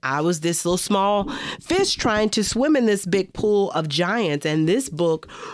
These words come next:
really helped me to understand that don't get fooled by your size, Becky, because the impact that you have is like a giant.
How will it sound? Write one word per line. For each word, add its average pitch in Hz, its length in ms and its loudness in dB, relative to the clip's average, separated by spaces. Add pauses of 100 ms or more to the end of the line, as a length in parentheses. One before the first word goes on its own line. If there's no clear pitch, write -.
really 214 380 2
helped 202 260 0
me 185 140 4
to 185 120 0
understand 175 800 0 (340)
that 156 580 0 (600)
don't 214 420 0
get 160 300 0
fooled 190 400 0
by 156 160 0
your 143 200 -2
size, 175 540 -4
Becky, - 520 -10 (420)
because 170 760 -4
the 165 260 0
impact 214 580 2
that 147 220 -4
you 147 100 0
have 139 500 -4 (160)
is 139 280 -2 (260)
like 139 320 -2
a 127 80 -2
giant. - 580 -6